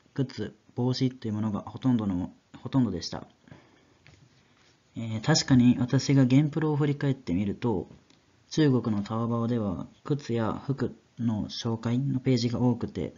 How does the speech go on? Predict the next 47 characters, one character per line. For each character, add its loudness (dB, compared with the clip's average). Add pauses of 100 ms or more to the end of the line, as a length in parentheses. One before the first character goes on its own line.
(1040)
実 0
際 6
自 6
分 6
も 4 (580)
靴 -4
や -4 (560)
服 -4
し -10
か -14
注 0
文 6
し 0
な 4
か 0
っ -6
た -4
な 0
っ -10
て -6
い -2
う -8
記 -8
憶 -6
が -2
あ -2
る -4
の -2
で、 -8 (440)
そ -2
れ 2
を 2
改 0
め -2
て -4
思 0
い 0
出 0
す -10
こ -6
と -4
が -4
で -4
き -6
ま -6
し -12
た。 -8